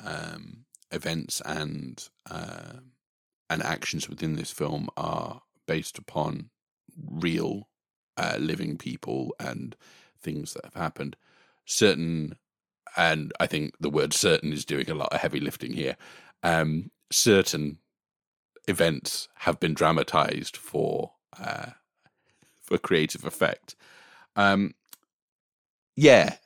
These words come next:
and then some. So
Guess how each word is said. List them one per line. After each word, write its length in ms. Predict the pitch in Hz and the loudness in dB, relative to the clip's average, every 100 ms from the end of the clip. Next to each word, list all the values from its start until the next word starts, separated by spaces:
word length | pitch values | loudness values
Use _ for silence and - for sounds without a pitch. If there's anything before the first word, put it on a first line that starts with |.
| _ _ _ _ - | _ _ _ _ 4
and 260 | 117 117 | 6 8
then 260 | 107 110 104 | 6 6 6
some. 440 | 90 - 76 - - _ - - - - - - _ - | 4 4 2 -2 -14 _ -20 -20 -20 -20 -20 -20 _ -6
So 440 | - 156 143 - | 4 6 6 2